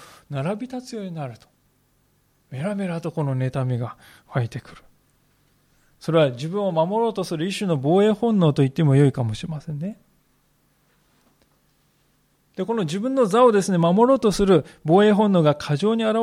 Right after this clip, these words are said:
れるとですね、この争いとか戦いが起こるわけであります。ラバンはですね、そういう顔をしてるんですよね。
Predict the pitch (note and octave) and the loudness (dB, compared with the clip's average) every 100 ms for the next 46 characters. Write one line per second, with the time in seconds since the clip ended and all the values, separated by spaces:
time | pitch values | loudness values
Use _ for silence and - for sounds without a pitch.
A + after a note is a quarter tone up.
0 | A#3 G#3+ D#3 B2 C#3+ B2+ - - B2+ C#3 | 0 0 -2 -6 -8 -12 -12 -16 -12 -12
1 | C3+ D#3+ D3+ C#3+ B2+ C3+ D3+ E3+ F#3 F3+ | -8 -8 -8 -10 -12 -8 -8 -2 0 4
2 | E3+ B2+ - C#3+ E3 C3 A#2 E3 D#3+ F3 | 2 2 -6 -2 2 2 0 -6 -12 -12
3 | D#3+ - _ - - - - D#3+ G3 E3+ | -14 -16 _ -20 -20 -20 -2 2 4 2
4 | B2+ A2+ - C#3+ B2 D3+ G3 G3 G3+ G3 | 0 -8 -10 -12 -10 -8 -8 -8 -12 -12
5 | G3 A3 G#3 A#2+ - E3 F3+ | -12 -12 -12 -14 -16 -16 -16